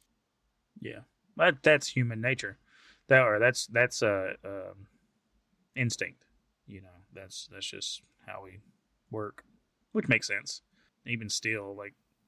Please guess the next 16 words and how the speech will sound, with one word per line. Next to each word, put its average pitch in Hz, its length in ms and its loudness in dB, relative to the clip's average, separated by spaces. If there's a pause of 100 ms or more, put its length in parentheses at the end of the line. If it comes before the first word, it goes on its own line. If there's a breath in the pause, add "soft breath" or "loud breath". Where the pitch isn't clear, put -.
(120)
these 117 280 0
days 101 300 -2
where 110 280 0
you 143 400 -2
don't 143 560 4
have 127 440 6
the 113 100 -4
same 113 400 -2
dangers 113 680 -2 (440 soft breath)
because 113 340 0
we're 117 120 0
such - 280 0
an 107 60 -8
advanced 107 420 -4
society 110 600 0
that 110 200 -10